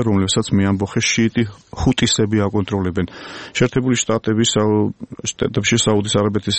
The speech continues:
ელჩის ინფორმაციით, ამ ოპერაციის მიზანი ქვეყნის კანონიერი პრეზიდენტის აბდ რაბი მანსუდ ხადის ხელისუფლების დაცვა. იემენის პრეზიდენტმა ოთხშაბათს დატოვა ქალაქი ადენი, რომელშიც ის და მისი მთავრობა მას შემდეგ გადავიდა, რაც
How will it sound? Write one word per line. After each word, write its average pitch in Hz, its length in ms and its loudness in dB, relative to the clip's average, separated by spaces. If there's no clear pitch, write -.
ელჩის 101 320 0
ინფორმაციით, 104 640 2
ამ 98 160 2
ოპერაციის 98 480 -2
მიზანი 98 340 2
ქვეყნის 104 320 2
კანონიერი 101 480 2
პრეზიდენტის 92 560 0
აბდ 107 200 -2
რაბი 98 320 0
მანსუდ 92 400 0
ხადის 98 400 -2
ხელისუფლების 92 680 -2
დაცვა. 92 420 0
იემენის 95 400 2
პრეზიდენტმა 98 560 0
ოთხშაბათს 110 640 0
დატოვა 107 320 0
ქალაქი 104 400 0
ადენი, 98 340 2
რომელშიც 95 480 0
ის 101 80 0
და 98 160 2
მისი 98 220 0
მთავრობა 101 400 0
მას 95 160 0
შემდეგ 95 280 2
გადავიდა, 101 560 0
რაც 101 160 -2